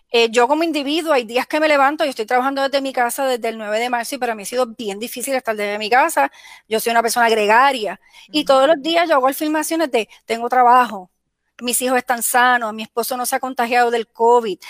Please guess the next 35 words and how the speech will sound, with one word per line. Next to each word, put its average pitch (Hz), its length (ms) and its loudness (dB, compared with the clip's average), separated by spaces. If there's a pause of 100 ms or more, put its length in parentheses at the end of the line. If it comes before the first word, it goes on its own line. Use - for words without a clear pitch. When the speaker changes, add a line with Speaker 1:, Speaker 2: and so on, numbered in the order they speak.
(180)
Speaker 1:
Recientemente 269 720 0
me 302 120 2
pude 233 240 0
vacunar 240 400 0
el 233 80 -4
sábado, 220 540 2
así 214 180 -6
que 277 80 -2
esa 269 140 -2
es 277 60 0
mi 254 180 -2
otro, 262 420 2 (300)
mi 247 120 -2
otra 262 180 2
afirmación. 262 760 -2 (220)
Tuve 233 200 4
la 254 120 6
bendición 262 420 -4
de 262 100 -4
que 254 120 -6
me 240 100 -4
pude 220 240 -6
vacunar 233 340 -2
y 240 60 -4
no 247 80 -8
tuve 214 240 -6
reacción, 240 480 -10
soy 214 200 -6
alérgica 226 300 -2
severa 220 300 -4
y 220 40 -12
no 226 60 -8
me 220 120 -6
pasó 214 280 -12
nada. 233 400 2